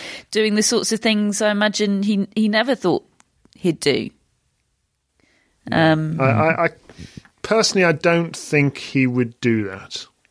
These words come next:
Speaker 2: but he might. I, I may be wrong. I don't think he's. I think Sampras really just wanted that specific record. I don't think most titles. I, I'm not sure whether Federer.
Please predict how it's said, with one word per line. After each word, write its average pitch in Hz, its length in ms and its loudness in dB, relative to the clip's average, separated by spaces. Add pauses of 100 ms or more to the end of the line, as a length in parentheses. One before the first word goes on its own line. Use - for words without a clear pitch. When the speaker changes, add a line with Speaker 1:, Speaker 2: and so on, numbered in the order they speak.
(1080)
Speaker 2:
but 123 120 0
he 127 60 2
might. 131 420 0 (180)
I, 110 60 -6
I 120 240 -6
may 120 140 -2
be 120 120 0
wrong. 107 340 -8
I 131 80 -2
don't 170 220 0
think 156 340 0
he's. 139 340 -4 (340)
I 135 80 -4
think 180 220 -2
Sampras 147 480 -2
really 135 320 0
just 123 160 -6
wanted 123 520 0
that 117 240 -4
specific - 760 -2
record. 117 420 -2
I 131 100 2
don't 160 220 2
think 139 320 -4 (340)
most 131 640 0
titles. 135 580 0
I, 180 80 0
I'm 202 160 0
not 220 160 0
sure 208 360 4
whether 131 220 4
Federer. 104 540 -2